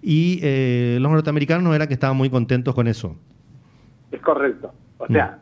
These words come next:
Speaker 1: Mm.
Speaker 2: no es que no estaban contentos, pero no querían.
Speaker 1: Ujú.
Speaker 2: Se ve-, se había pensado en otro jefe militar. Se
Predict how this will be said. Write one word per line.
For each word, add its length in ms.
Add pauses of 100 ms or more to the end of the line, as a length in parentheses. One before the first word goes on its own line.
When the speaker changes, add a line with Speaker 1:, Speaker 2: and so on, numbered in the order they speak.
Speaker 1:
Mm. 40
Speaker 2:
no 80
es 80
que 100
no 80
estaban 300
contentos, 500
pero 200
no 140
querían. 520 (480)
Speaker 1:
Ujú. 100
Speaker 2:
Se 80
ve-, 320 (240)
se 80
había 400
pensado 800
en 100
otro 300
jefe 280
militar. 600 (920)
Se 560